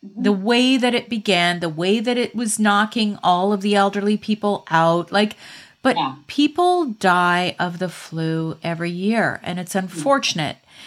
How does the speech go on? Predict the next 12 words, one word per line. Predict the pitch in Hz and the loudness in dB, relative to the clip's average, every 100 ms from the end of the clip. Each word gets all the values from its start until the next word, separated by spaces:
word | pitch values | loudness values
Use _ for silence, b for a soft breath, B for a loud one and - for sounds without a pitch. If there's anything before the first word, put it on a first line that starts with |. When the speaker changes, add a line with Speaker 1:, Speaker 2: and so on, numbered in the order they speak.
| B B | B B
Speaker 2:
And | 190 196 190 | 0 0 -2
Speaker 1:
Mm-hmm. | 185 160 | -2 2
Speaker 2:
elderly | 240 320 269 202 180 | 2 2 2 2 -2
people | - 175 175 170 175 - | -4 -6 -2 -2 -4 -4
are | 175 175 | -2 -2
unfortunately | 170 160 175 170 - 170 175 170 - | -2 -4 -6 -4 -6 -6 -4 -4 -4
a | |
target | 156 - 254 226 165 165 - _ _ _ _ _ _ _ _ _ _ - | -10 -2 0 2 2 0 -2 _ _ _ _ _ _ _ _ _ _ -2
of | 185 180 175 - - _ | 2 4 2 -4 -16 _
regular | 180 175 196 202 220 220 - | 0 2 2 2 2 0 -2
annual | 160 170 180 208 208 | -4 -4 -2 0 0
flus. | - - 247 403 - - - - | -4 -6 -2 -2 -4 -10 -12 -12